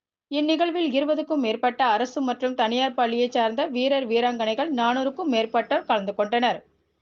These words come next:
கன்னியாகுமரி தேர்வாளர் ஜெயசீலன் மாணவர்களுக்கு தகுதிப்பட்டை தேர்வினை நடத்தி சிறந்த வீராங்கனைகளை தேர்வு செய்தார்.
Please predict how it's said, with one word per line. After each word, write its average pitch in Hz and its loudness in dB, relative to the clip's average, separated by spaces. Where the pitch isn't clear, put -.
கன்னியாகுமரி 285 2
தேர்வாளர் 240 2
ஜெயசீலன் 247 0
மாணவர்களுக்கு 254 0
தகுதிப்பட்டை 277 0
தேர்வினை 254 0
நடத்தி 202 -2
சிறந்த 339 0
வீராங்கனைகளை 254 0
தேர்வு 208 -2
செய்தார். 214 0